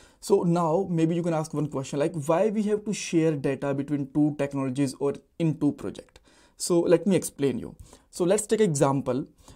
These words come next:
Uh, we are making a very large scale application for ticket booking, right? And these ticket can be booked from Android application, I O S application, from website also. So in that case,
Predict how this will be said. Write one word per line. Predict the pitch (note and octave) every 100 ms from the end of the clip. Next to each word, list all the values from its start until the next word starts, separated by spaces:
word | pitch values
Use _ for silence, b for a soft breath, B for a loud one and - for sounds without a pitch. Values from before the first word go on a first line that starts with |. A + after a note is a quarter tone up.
| b
Uh, | - D3 C#3+ -
we | D3+ F3 F3
are | D#3 D3+
making | D3+ D3+
a | D3
very | C3+ C3+ C#3+
large | C#3+ C3 B2+ C3
scale | - - C#3+ C3+
application | C3+ C3+ B2+ C#3 - C3 - -
for | - D3+ C3+ B2 - G3+
ticket | F#3+ F3
booking, | C#3+ B2+ - - - _ _ - _
right? | B2 A#2+ - b b
And | - D3+ B2+
these | E3 F3
ticket | - F3+ E3+
can | D#3+ D3+
be | D3+
booked | C3 D#3 -
from | D#3 C#3+ C3
Android | C#3+ C3 C#3+
application, | C#3+ C#3+ C#3+ C#3+ C#3+ C#3+ C#3+ -
I | C3+
O | C3+
S | C#3+ C#3+
application, | C#3 C#3 C#3+ C#3 C#3+ C#3 D#3
from | - D3
website | C#3 C3 - C3 A#2+
also. | G#2+ C2 - - b b b
So | b - -
in | B3+ F#3
that | E3 D#3 -
case, | C3 C#3+